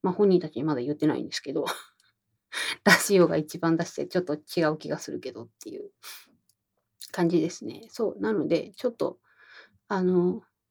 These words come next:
所詮というか、所詮って言っちゃいけないのかわかんないんですけど、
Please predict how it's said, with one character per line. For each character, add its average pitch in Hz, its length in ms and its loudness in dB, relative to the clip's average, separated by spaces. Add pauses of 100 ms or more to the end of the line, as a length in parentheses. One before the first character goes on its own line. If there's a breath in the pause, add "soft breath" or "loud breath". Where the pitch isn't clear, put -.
(1600)
所 - 200 -10
詮 247 360 -2
と 240 160 0
い 240 140 2
う 220 160 4
か、 - 140 -14
所 - 180 -12
詮 202 340 -2
っ - 20 -16
て - 260 0
言 196 100 4
っ - 20 -6
ち 190 140 -2
ゃ - 20 4
い 180 60 2
け 170 140 0
な 165 120 2
い 135 60 0
の - 140 -8
か 120 100 -6
わ 117 80 -4
か 175 140 -2
ん 196 40 -2
な 113 80 -4
い 87 60 -6
ん - 20 -6
で - 60 -14
す - 80 -16
け 117 140 -10
ど、 127 220 -4